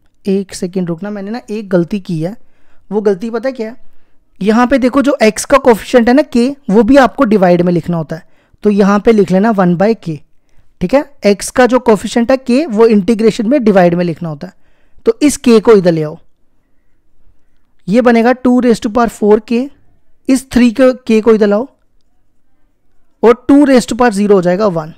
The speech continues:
ठीक है। अब हमें k की वैल्यू निकालनी है, अब हम hit and trial method यूज़ करेंगे। देखो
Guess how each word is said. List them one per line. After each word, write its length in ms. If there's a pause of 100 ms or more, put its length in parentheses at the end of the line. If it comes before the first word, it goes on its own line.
(400)
ठीक 100
है। 100 (440)
अब 240
हमें 240
k 240
की 140
वैल्यू 220
निकालनी 500
है, 80 (400)
अब 140
हम 100
hit 220
and 200
trial 260
method 240
यूज़ 220
करेंगे। 340 (440)
देखो 280